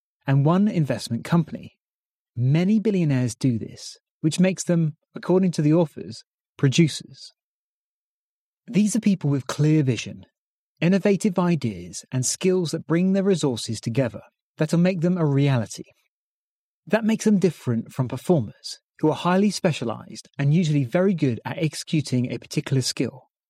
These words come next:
For example, handling a business's finances, but not coordinating it with the marketing, strategy, and product development. Billionaires, being multitaskers, allow them to embrace some of the dichotomies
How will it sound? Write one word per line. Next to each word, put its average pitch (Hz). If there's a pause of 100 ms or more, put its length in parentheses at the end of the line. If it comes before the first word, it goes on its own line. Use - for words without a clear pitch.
(140)
For 185
example, 165 (320)
handling 185
a 185
business's 151 (180)
finances, 123 (500)
but 156
not 196
coordinating 131
it 120
with 120
the 120
marketing, 156
strategy, 113
and 135
product 151
development. 120 (800)
Billionaires, 110 (160)
being 160
multitaskers, 139
allow 143
them 208
to 196
embrace 131
some 139
of 139
the 156
dichotomies 113